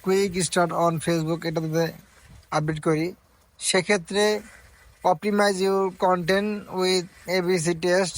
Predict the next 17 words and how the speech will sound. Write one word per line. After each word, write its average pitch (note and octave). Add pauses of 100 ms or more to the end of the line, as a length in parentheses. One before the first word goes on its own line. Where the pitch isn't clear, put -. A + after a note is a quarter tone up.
(540)
আহ, D#3+
create F#3+
and F3+ (100)
manage F3 (100)
reels F3 (100)
playlist, E3+ (800)
আহ, D#3+ (580)
প্লেলিস্ট F3+
করতে F3
গেছে, E3+
create F3
and F3+
manage F3
reel E3+
playlist E3
করতে D#3+
গেছে। E3+